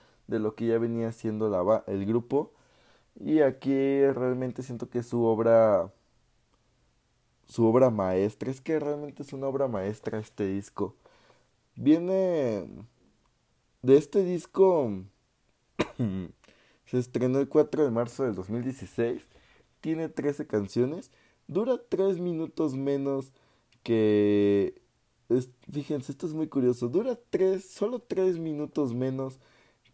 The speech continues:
que La Noche Eterna y tiene cinco canciones menos. Este disco tiene trece canciones, mientras La Noche Eterna tiene dieciocho. Y dura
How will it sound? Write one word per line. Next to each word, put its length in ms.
que 380
La 140
Noche 360
Eterna 560
y 120
tiene 340
cinco 520
canciones 640
menos. 720
Este 260
disco 300
tiene 300
trece 360
canciones, 500
mientras 320
La 80
Noche 280
Eterna 380
tiene 340
dieciocho. 800
Y 120
dura 260